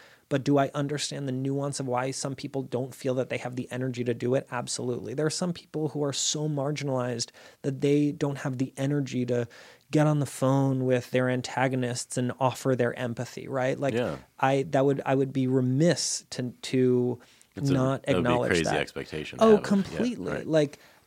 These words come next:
Speaker 1: but, but I do think, like, I have, I care about communication because I like communication. And I, I do this podcast not because, um, I,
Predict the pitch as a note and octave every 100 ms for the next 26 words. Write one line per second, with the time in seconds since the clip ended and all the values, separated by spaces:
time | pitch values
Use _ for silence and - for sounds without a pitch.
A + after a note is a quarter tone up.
0 | _ _ _ D3+ B2+ E3 D#3 C#3 - -
1 | _ _ _ D#3+ D3 D3+ D#3 C#3 G3+ G3
2 | - F3+ D#3 D3+ - D#3 D#3 E3+ C#3+ -
3 | - _ _ _ _ _ _ _ _ -
4 | - D3 - D#3 D#3+ D#3+ C#3+ C#3 B2+ A#2+
5 | B2+ B2+ B2+ B2+ B2 C3 C3 - - B2
6 | - - - - A#2+ - C#3 C3 B2+ -
7 | _ _ _ _ _ _ - C#3 C3+ D#3
8 | E3 - C#3 D3 - C3 - C3+ C3 C3+
9 | - C3+ - - B2 A#2+ B2 A#2+ - -
10 | _ _ _ _ _ _ B2+ B2 A#2 A2+
11 | A#2 B2+ - _ _ _ _ - C#3+